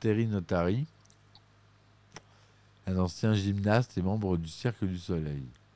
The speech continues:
Les deux hommes, les deux hommes ont étudié la gestuelle des gorilles et des chimpanzés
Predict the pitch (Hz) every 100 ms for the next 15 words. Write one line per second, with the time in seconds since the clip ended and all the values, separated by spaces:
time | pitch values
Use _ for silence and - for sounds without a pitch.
0 | _ _ _ _ _ - - - _ -
1 | 78 98 92 95 101 104 101 - 90 90
2 | 82 90 98 131 110 85 80 87 107 104
3 | 85 82 90 - 107 95 90 82 85 90
4 | 113 104 87 76 92 92 92 87 82 95